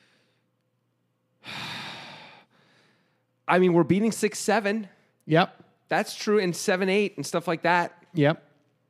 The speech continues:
Speaker 1: Th-, those are real. Those could be there.
Speaker 2: Yeah.
Speaker 1: Um, that's the only way I can justify a call is I'm, ca-, I'm just, I'm calling by saying, like,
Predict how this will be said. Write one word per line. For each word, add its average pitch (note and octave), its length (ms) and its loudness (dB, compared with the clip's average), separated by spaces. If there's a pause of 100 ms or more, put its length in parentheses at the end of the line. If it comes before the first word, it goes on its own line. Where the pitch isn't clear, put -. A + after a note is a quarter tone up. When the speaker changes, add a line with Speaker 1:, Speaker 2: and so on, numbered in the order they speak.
(300)
Speaker 1:
Th-, D3+ 160 0
those E3+ 200 4
are G3+ 60 4
real. D#3+ 360 2 (460)
Those E3+ 180 2
could F#3+ 140 -2
be D3+ 100 0
there. C#3 380 -2
Speaker 2:
Yeah. C#3+ 200 0 (920)
Speaker 1:
Um, A#2 460 -2 (1080)
that's E3+ 200 2
the F#3+ 120 4
only F#3+ 280 4
way D#3+ 200 4
I D3+ 80 4
can D3+ 160 -2
justify C3 440 0
a A2 80 0
call C#3+ 260 0
is G#2+ 80 -2
I'm, A2+ 140 0
ca-, - 180 -8
I'm C#3+ 140 -2
just, G#3 280 0
I'm D3+ 120 2
calling G3+ 280 2
by F3 100 2
saying, E3 240 0
like, C#3 200 -2